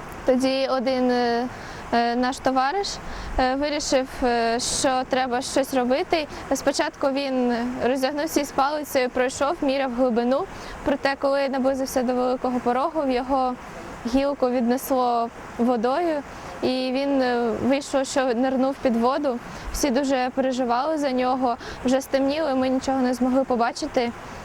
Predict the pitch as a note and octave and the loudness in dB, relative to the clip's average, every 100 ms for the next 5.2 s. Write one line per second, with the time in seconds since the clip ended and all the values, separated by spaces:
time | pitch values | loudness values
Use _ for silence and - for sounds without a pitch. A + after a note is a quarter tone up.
0 | - - A#3 A#3+ - C4+ C#4 C#4 C#4 C4+ | -8 0 2 2 -2 -2 0 0 0 0
1 | B3+ B3 C4 - B3+ B3+ C4+ - A#3+ C4 | 0 0 -2 -2 -2 0 -2 0 0 0
2 | E4+ - - - C4+ C#4 C#4+ C4 C4 C4+ | -4 -8 -14 -2 0 0 0 0 0 0
3 | C#4+ C4+ - C4+ - D4 E4 C#4+ C4 B3+ | -2 -4 -2 -2 0 -2 0 -2 0 0
4 | B3+ B3 C4+ C4 C4 C4 C4 C4 B3+ C4+ | 0 0 2 2 0 0 0 0 0 -2
5 | - | -2